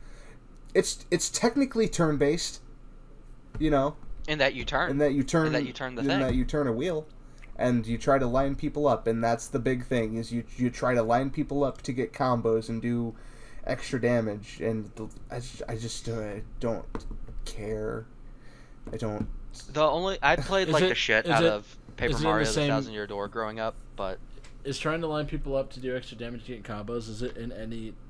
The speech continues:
Speaker 3: I don't know if you played this at all, Danny, or if you did, Josh, but is it at all in any way in the same vein as, uh, South Park: The Fractured But Whole?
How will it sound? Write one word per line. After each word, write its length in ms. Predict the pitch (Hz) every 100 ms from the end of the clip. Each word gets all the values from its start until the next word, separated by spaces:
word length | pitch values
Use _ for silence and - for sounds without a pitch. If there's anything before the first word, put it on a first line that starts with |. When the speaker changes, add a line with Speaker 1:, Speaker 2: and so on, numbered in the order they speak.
| -
Speaker 3:
I 60 | 110
don't 120 | 113
know 120 | 110
if 160 | 104 120
you 80 | 110
played 240 | - 113 107
this 160 | 107
at 60 | 107
all, 120 | 110
Danny, 320 | 104 104 104
or 180 | 101 92 85 -
if 160 | 98 110
you 80 | 107
did, 160 | 104
Josh, 220 | 98 104 107
but 120 | 120
is 140 | 117
it 120 | 127 123 - - - -
at 160 | 139 139
all 380 | 123 127 131 139
in 100 | 123
any 180 | 120 120
way 220 | 113 120
in 100 | 113
the 60 |
same 280 | 107 117 113
vein 280 | 101 107 107 104
as, 160 | 98 117
uh, 200 | 101 92 - - - - - - -
South 340 | - 127 110
Park: 260 | - 123 117
The 80 | 113
Fractured 480 | 120 113 - 117
But 140 | 98 104
Whole? 320 | 101 107 120